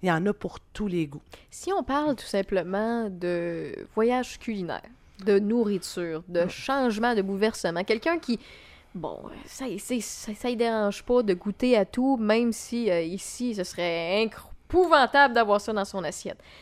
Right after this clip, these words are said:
Speaker 2: Les premières, les premiers endroits qui viennent en tête.
Speaker 1: Si on y va du côté cœur en tri. <laughs>
Speaker 2: Ben, est-ce que tu ris,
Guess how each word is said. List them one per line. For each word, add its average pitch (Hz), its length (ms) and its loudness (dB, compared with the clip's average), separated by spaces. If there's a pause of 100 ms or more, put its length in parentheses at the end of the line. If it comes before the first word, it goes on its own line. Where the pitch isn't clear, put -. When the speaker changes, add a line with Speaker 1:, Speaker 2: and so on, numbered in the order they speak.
(500)
Speaker 2:
Les 233 140 2
premières, 247 460 2
les 226 80 2
premiers 254 280 0
endroits 185 320 -2
qui 190 120 -16
viennent 156 180 -6
en 107 60 -6
tête. - 100 -16 (460)
Speaker 1:
Si - 240 -8
on 415 160 2
y 277 80 2
va 294 180 2
du 233 160 -8
côté 240 460 -2
cœur 240 280 0
en 185 200 -2
tri. - 180 -12 (500)
<laughs> - 0 - (720)
Speaker 2:
Ben, 466 160 12
est-ce 523 160 12
que 539 100 -8
tu - 140 10
ris, 294 120 4